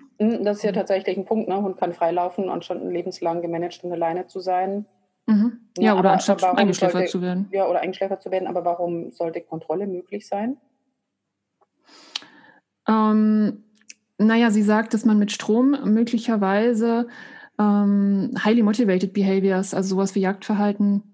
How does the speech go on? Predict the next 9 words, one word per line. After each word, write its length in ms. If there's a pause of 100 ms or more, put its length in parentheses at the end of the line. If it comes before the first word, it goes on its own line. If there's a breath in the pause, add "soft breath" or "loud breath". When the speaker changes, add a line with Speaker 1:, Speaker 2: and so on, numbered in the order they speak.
(140)
Speaker 2:
äh, 240
triebstarke 720
Verhalten, 540 (120)
ähm, 380 (160)
hochmotivierte 640
Verhalten 280 (500 loud breath)
eben, 460
ähm, 360
beeinflussen 760